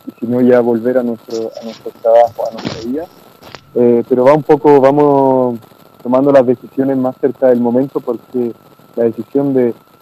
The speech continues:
eh, de ser misioneros todo, toda la vida,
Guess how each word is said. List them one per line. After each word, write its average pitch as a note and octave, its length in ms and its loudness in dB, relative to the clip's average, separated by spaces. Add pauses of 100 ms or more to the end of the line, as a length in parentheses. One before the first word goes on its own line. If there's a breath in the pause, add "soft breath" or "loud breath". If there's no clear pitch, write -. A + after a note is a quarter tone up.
(380)
eh, A2+ 300 -4
de A#2 140 -8
ser C3+ 100 -4
misioneros B2 520 -2
todo, C#3+ 220 0
toda C#3 220 2
la C3+ 80 2
vida, D3+ 380 -2